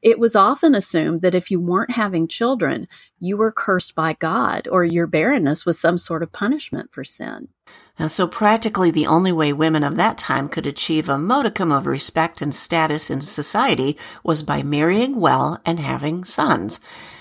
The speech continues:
Speaker 2: And though she did marry well, Elizabeth didn't have any children. So try to imagine being a woman of Elizabeth's time and having all of that on your shoulders and having virtually no power to do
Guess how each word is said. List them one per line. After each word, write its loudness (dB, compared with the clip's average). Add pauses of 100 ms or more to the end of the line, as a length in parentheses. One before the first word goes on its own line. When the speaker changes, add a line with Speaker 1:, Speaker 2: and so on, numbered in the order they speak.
(160)
Speaker 2:
And 2
though 4
she -2
did 0
marry 2
well, 4
Elizabeth -2
didn't -4
have -2
any -4
children. -4 (340)
So 0
try 0
to 2
imagine 2
being 0
a -2
woman 2
of 0
Elizabeth's -4
time -2
and -4
having -2
all 0
of -4
that 2
on 0
your -4
shoulders -2 (320)
and 2
having 2
virtually -2
no 0
power 0
to -6
do -2